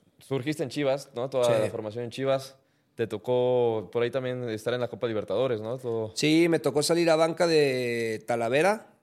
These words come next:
Speaker 2: eh, contra San Lorenzo de Almagro, aquí en el
Speaker 1: Ujú.
Speaker 2: Jalisco.
Speaker 1: Ok.
Speaker 2: Fue ese año donde, pues, se hizo muy, muy famosa la actuación de Chivas porque fue cuando se le ganó a Boca Juniors,
Speaker 1: Ujú, cuando,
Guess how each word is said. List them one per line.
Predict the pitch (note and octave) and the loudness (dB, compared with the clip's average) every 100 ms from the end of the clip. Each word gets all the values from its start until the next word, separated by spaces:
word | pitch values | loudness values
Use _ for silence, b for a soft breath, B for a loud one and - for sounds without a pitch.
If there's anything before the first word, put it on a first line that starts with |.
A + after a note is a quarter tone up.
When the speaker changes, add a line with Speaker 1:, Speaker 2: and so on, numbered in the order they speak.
| _ | _
Speaker 2:
eh, | B2 A#2 A2 A2 | -8 -6 -6 -6
contra | A#2+ A#2+ | -6 -4
San | - B2 | -4 -2
Lorenzo | A#2+ B2 D3+ | -4 -2 0
de | C#3+ | 0
Almagro, | B2+ C3+ D3+ F3+ | 0 -2 -2 -4
aquí | - C3+ | -4 -4
en | |
el | C#3+ | -2
Speaker 1:
Ujú. | A#2+ | -2
Speaker 2:
Jalisco. | B2+ C#3+ - A3+ - _ - | -2 -4 -6 -10 -12 _ -16
Speaker 1:
Ok. | - G#2+ _ | -14 -14 _
Speaker 2:
Fue | _ B2+ C3 C3+ C#3 C#3 C3 B2+ B2 | _ -2 0 2 2 2 0 -2 -2
ese | B2 - D3+ | -2 0 2
año | C#3+ D3 D3+ | 2 2 0
donde, | C#3+ B2 A#2 A2 G#2+ G#2 _ | 0 -2 -4 -4 -6 -10 _
pues, | A2 - | -10 -6
se | A2+ | -4
hizo | - C3+ | -2 -4
muy, | C3 C3 B2+ G#2+ - _ _ _ _ _ - | -2 -2 -4 -6 -12 _ _ _ _ _ -6
muy | B2 C3 | -4 -2
famosa | D3 C3+ C#3 C#3 D3+ | -2 0 0 2 4
la | C#3 | 4
actuación | B2+ - A#2+ - C3+ C#3+ | 0 -2 -4 -2 0 0
de | C#3 | -2
Chivas | - D3+ D3+ D3+ | 0 0 0 -2
porque | C3 A2+ A#2 | -6 -6 -6
fue | A2+ | -6
cuando | A2+ C3+ C3 | -4 -4 -4
se | - A2+ | -4 -4
le | A2 G#2+ | -4 -4
ganó | A2 A2+ A#2+ B2+ B2+ A#2 A2+ A#2 | -6 -6 -4 -4 -2 -4 -6 -12
a | A2 A2 A2 | -8 -6 -4
Boca | B2 B2+ | -2 0
Juniors, | C3 D#3 F3+ G3 A#2 | 0 0 -4 -6 -8
Speaker 1:
Ujú, | G#2 G#2 | -12 -8
cuando, | A2 G#2 | -6 -4